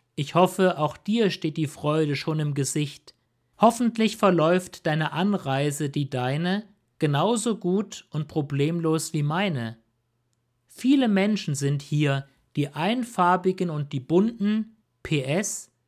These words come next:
es ist wahnsinnig heiß hier unten. Jetzt muss ich mich aber gewaltig sputen, nicht länger zu predigen als zehn Minuten.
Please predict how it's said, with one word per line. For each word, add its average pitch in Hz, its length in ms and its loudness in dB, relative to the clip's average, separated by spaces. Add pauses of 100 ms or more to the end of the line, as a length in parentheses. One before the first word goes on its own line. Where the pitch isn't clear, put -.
(120)
es 120 180 -6
ist 113 320 -8
wahnsinnig 151 880 -2
heiß 170 500 -2 (120)
hier 131 240 -4
unten. 123 520 -6 (1600)
Jetzt - 320 -2
muss 196 180 0
ich 214 120 -4
mich 202 220 0
aber 175 240 2
gewaltig 160 600 -2
sputen, 190 680 -2 (280)
nicht 190 360 0
länger 190 360 2
zu 170 180 -2
predigen 170 560 0
als 147 360 -4
zehn 170 280 0
Minuten. 170 600 -6